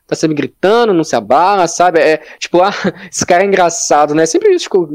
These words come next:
que, que vem os comentários, né? "Pô, esse cara é engraçado, cara, esse cara é interessante", sabe? Então, enfim, realmente é, é, eu acho que esse episódio, assim, cara, foi um ponto de virada não só pro Tanaka,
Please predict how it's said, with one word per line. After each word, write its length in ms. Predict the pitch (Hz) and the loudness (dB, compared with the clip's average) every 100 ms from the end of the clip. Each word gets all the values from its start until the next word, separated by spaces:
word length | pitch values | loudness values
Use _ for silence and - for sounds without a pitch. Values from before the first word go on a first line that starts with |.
| 151 | -14
que, 120 | - - | -18 -18
que 100 | 135 | -10
vem 300 | 127 160 156 | -2 0 0
os 100 | - | 0
comentários, 400 | 139 131 131 131 | 0 2 0 0
né? 60 | |
"Pô, 100 | 123 | 0
esse 160 | 135 - | -2 0
cara 180 | 143 135 | 0 2
é 80 | 147 | 2
engraçado, 500 | 156 139 - 127 117 | 0 -2 0 -2 0
cara, 100 | 110 | -4
esse 120 | - | -2
cara 200 | 127 127 | -2 0
é 60 | |
interessante", 920 | 143 156 165 175 - - 127 120 - - _ _ - | 0 0 0 0 -2 -2 -2 -2 -6 -18 _ _ -10
sabe? 400 | - 117 110 117 | 0 0 0 -2
Então, 440 | 113 120 131 123 _ _ _ _ _ _ _ _ | -2 0 0 -4 _ _ _ _ _ _ _ _
enfim, 400 | 123 147 - 113 | -2 -2 -2 -6
realmente 540 | 98 127 143 123 143 165 | -2 0 2 0 0 0
é, 60 | 156 117 131 120 | 2 2 2 0
é, 80 | 101 - - - - | -2 -10 -20 -6 -2
eu 80 | |
acho 100 | 135 | 0
que 60 | - | -2
esse 120 | - | -6
episódio, 420 | - 151 147 156 | -8 0 0 2
assim, 200 | 147 151 | -2 -4
cara, 220 | 160 139 123 | 0 0 0
foi 140 | 147 | -2
um 80 | 147 | -2
ponto 260 | 147 160 147 | -2 -2 -6
de 100 | 143 | -2
virada 520 | 147 135 151 147 107 | 0 2 0 -2 -4
não 240 | 131 160 | -4 -4
só 160 | - 175 | -2 -4
pro 140 | 175 | -2
Tanaka, 880 | 175 180 170 135 123 123 - 190 311 | -4 -2 0 0 0 -2 -2 -2 -2